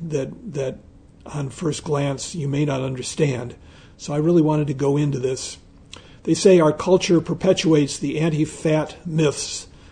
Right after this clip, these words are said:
that keep people depressed and at war with their bodies. A war where little battles might be won in the short term with a diet, but then lost overall because those who turn to dieting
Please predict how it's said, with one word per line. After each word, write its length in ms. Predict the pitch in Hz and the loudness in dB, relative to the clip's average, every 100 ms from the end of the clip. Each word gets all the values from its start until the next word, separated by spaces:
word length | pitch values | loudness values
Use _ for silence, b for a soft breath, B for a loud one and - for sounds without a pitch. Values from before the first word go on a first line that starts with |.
| b | b
that 160 | 131 - | -12 -4
keep 240 | 185 175 | -2 0
people 340 | 180 170 156 147 | 0 2 2 0
depressed 720 | 143 - 196 143 - - - - - - b b b - | -4 0 2 2 -2 -12 -16 -20 -20 -20 b b b -8
and 140 | 143 | -4
at 120 | 135 156 | -4 0
war 380 | 151 175 175 | 6 8 10
with 140 | 156 143 | 6 4
their 120 | 147 | 2
bodies. 600 | 139 160 127 123 - - - - - - - B B B B - | 4 2 0 -6 -12 -16 -20 -20 -20 -20 -20 B B B B -8
A 60 | |
war 360 | 143 147 175 175 | 0 8 10 10
where 200 | 156 147 | 8 4
little 320 | 147 180 185 | 4 6 8
battles 460 | 170 156 151 147 156 | 8 6 6 4 0
might 220 | 143 139 | -2 -2
be 100 | 135 | -2
won 260 | 151 156 | 2 2
in 120 | 151 135 | 2 -2
the 60 | |
short 340 | - 175 165 165 | 0 4 4 2
term 400 | 165 156 156 151 | 0 0 0 -2
with 140 | 131 | -6
a 40 | |
diet, 480 | 127 143 151 147 - - b b b b b | -2 2 2 2 -2 -16 b b b b b
but 140 | 151 | -6
then 220 | 139 143 147 | -4 0 2
lost 340 | 156 160 - | 4 4 2
overall 580 | 160 147 147 147 135 131 | 2 4 4 4 4 2
because 380 | 135 139 123 165 | -4 -4 -4 0
those 320 | 156 156 151 | 2 2 0
who 80 | 143 | -6
turn 320 | - 196 190 | -2 0 2
to 100 | 160 | 0
dieting 640 | 139 131 135 135 135 139 | 0 -2 -4 -4 -6 -8